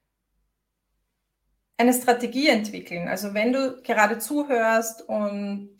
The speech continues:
an einem Punkt in deinem Business stehst, wo du Unterstützung brauchst, ich habe derzeit einige wenige eins zu eins Plätze. Ich habe einen Link zu meinem Kalender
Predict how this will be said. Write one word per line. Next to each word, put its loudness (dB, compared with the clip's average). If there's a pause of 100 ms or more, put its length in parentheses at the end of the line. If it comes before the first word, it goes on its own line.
(160)
an -4
einem -2
Punkt 0
in -2
deinem 0
Business -4
stehst, -8
wo -8
du -10
Unterstützung -8
brauchst, 2
ich -8
habe -2
derzeit -2
einige 2 (340)
wenige 2
eins 2
zu -4
eins -2
Plätze. -2
Ich -4
habe 0
einen 0
Link -2
zu -8
meinem -2
Kalender 0